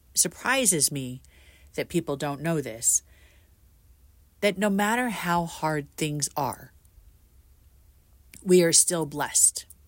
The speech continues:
We have sight, we have hearing, we have taste, we have smell, we have our senses that keep us alive. And even though things are so horrific and seem so horrible, and it's okay to be angry, and it's okay to kick and scream and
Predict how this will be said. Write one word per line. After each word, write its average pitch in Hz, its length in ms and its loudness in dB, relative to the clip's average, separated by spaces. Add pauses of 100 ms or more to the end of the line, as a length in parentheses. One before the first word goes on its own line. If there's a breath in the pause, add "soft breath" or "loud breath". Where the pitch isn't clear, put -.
(400)
We 151 140 -4
have 139 400 -6
sight, 214 400 2 (200)
we 143 140 -6
have 123 240 -8
hearing, 196 720 -2
we 139 100 -10
have 190 220 -12
taste, 185 420 0
we - 120 -8
have 131 220 -8
smell, 196 480 -2 (640 loud breath)
we 165 100 -4
have 165 180 -2
our 147 160 0
senses 170 580 2
that - 140 -4
keep 175 260 -4
us 160 140 4
alive. 127 560 -6 (720 soft breath)
And 147 400 -2
even 226 280 -2
though 196 160 2
things 180 320 -2
are 151 100 -2
so 190 400 2
horrific 156 600 -6
and 143 120 -2
seem 160 280 2
so 165 400 2
horrible, 131 500 -6
and 196 80 -4
it's 226 140 0
okay 311 200 0
to 302 60 -4
be 254 140 -6
angry, 233 260 -2
and 135 80 -6
it's 127 100 -6
okay 202 240 -2
to 233 80 -2
kick - 220 -6
and 226 100 -4
scream 214 360 -2
and 196 240 -4